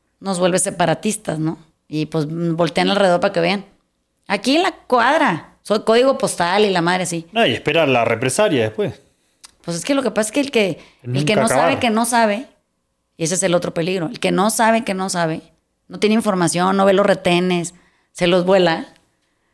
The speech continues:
Speaker 1: pues esa persona viene de, desde, desde estar totalmente adolorida en una absoluta ignorancia, con un pinche rencor y un resentimiento que no, nadie lo va a frenar, o sea, va a crear caos.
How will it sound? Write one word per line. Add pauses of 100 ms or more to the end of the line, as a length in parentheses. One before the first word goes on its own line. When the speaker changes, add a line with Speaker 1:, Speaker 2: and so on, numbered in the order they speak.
(880)
Speaker 1:
pues
esa
persona
viene
de,
desde,
desde
estar
totalmente
adolorida
en
una
absoluta
ignorancia,
con
un
pinche
rencor
y
un
resentimiento
que
no,
nadie
lo
va
a
frenar,
o
sea,
va
a
crear
caos.